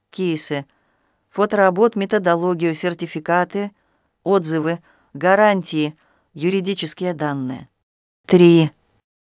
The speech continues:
Создайте страницы о компании, контакты, доставка, возврат, политики,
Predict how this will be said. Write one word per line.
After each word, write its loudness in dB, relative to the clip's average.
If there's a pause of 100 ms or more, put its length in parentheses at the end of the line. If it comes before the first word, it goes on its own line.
(200)
Создайте -2
страницы -4
о -6
компании, -4 (380)
контакты, -4 (340)
доставка, -2 (560)
возврат, 0
политики, -4